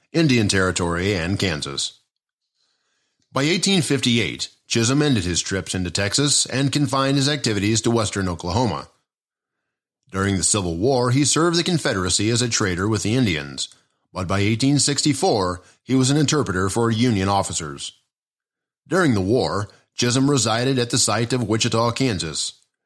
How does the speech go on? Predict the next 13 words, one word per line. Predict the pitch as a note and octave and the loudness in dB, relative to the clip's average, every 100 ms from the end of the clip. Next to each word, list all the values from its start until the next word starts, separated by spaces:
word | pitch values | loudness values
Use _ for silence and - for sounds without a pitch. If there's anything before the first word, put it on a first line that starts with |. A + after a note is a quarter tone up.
| _ | _
Chisholm | - C3 D#3+ E3 | -2 0 2 2
Creek | E3 G2+ D2+ | 2 0 -2
in | A2 | -2
the | G#2+ | -2
present | B2 A#2+ B2+ | 0 0 2
city | - C#3+ E2 D#2 | 2 0 0 -2
is | G2+ | -2
named | G#2 F#2 F2 | 0 0 -2
for | - A2+ | -2 0
him. | E2+ C#2+ C2+ _ _ _ _ _ _ _ _ _ _ _ _ _ _ | 0 -6 -12 _ _ _ _ _ _ _ _ _ _ _ _ _ _
In | - | -2
eighteen | B2 A2+ A2 | 0 2 2
sixty-five, | G2 A2+ - F#2 - D3 B2 D3+ C3 | 2 0 -2 -6 -2 0 0 -2 -4